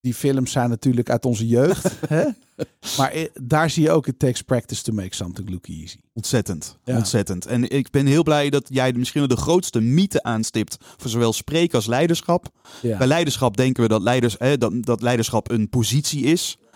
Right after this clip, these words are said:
Speaker 2: Nee, het is geen positie. Het is een keuze.
Speaker 1: Ja.
Speaker 2: Het is een keuze om te leiden. En ik zie soms in organisaties mensen die geen managementpositie hebben,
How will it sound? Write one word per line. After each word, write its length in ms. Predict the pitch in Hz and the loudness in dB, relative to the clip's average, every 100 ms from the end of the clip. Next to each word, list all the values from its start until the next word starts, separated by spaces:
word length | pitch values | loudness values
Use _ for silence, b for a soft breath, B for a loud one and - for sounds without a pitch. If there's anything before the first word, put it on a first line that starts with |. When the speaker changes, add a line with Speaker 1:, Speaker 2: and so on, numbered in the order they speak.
| b b | b b
Speaker 2:
Nee, 100 | - | 0
het 100 | 113 | 0
is 60 | - | 2
geen 120 | 110 | 0
positie. 540 | 104 104 113 - 107 - _ _ | 0 0 0 0 -4 -4 _ _
Het 100 | 110 | -4
is 100 | 101 | -2
een 160 | 110 - | -2 0
keuze. 480 | 123 101 92 82 - | 0 0 -2 -10 -12
Speaker 1:
Ja. 160 | - 92 | -6 -6
Speaker 2:
Het 560 | 95 - _ _ - - | -6 -14 _ _ -16 -12
is 20 | |
een 160 | 98 - - | -12 -12 -2
keuze 460 | 151 165 165 151 | 2 2 2 -2
om 140 | 123 131 | -4 -2
te 80 | |
leiden. 480 | 120 120 135 143 156 - b | 0 2 2 2 0 -4 b
En 140 | 113 | -4
ik 100 | 113 | -4
zie 200 | - 165 | -2 -4
soms 280 | 160 156 147 | -2 0 0
in 100 | 135 | 2
organisaties 720 | 123 117 107 127 139 - 123 | 2 2 2 0 0 -2 -4
mensen 300 | - 123 - | 0 0 0
die 100 | 110 | -4
geen 340 | 101 143 123 107 | -2 0 2 2
managementpositie 920 | 127 175 - 175 - 165 165 156 151 | 2 0 -2 -4 0 -2 -2 -2 0
hebben, 280 | 151 175 | 2 0